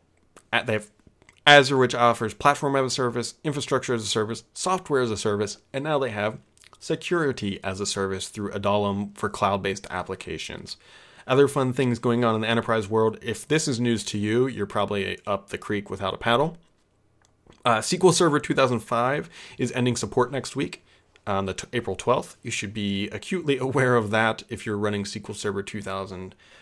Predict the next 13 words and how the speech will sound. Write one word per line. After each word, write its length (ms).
five. 460
Microsoft 420
recommends 420
you 100
go 180
to 120
S 80
Q 120
L 80
Server 260
two 160
thousand 280
fourteen. 640